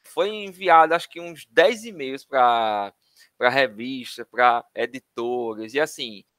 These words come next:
uma hora saiu. Saiu, e quando a gente viu lá, o, o aceito foi maravilhoso, uma sen-, uma sensação indescritível,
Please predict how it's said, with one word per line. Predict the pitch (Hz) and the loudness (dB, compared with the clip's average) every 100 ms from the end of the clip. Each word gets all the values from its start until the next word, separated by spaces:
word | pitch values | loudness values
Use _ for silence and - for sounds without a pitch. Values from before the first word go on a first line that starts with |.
| - | -8
uma | 175 | 2
hora | 196 202 | 4 4
saiu. | - 233 165 107 92 - - - _ _ | 4 4 4 0 -10 -14 -14 -14 _ _
Saiu, | - 139 139 135 160 | 2 6 6 6 0
e | 165 | -4
quando | 165 156 | -4 -2
a | |
gente | 160 160 143 | -4 -6 -10
viu | 156 | -8
lá, | 160 147 | 0 4
o, | 147 139 | 6 4
o | 127 | 4
aceito | 139 - 143 - | 0 -2 -10 -8
foi | 147 147 143 | -10 -10 -14
maravilhoso, | 127 131 135 165 170 120 113 117 135 | -2 4 4 2 -2 -10 -10 -14 -18
uma | 123 131 | -12 -12
sen-, | - - 139 | -12 -14 -16
uma | 127 | -16
sensação | - 143 143 135 135 123 104 | -16 0 2 2 -4 -10 -12
indescritível, | 143 175 175 - 165 - 113 113 139 151 | -10 -4 -4 -4 -6 -6 -12 -10 -10 -12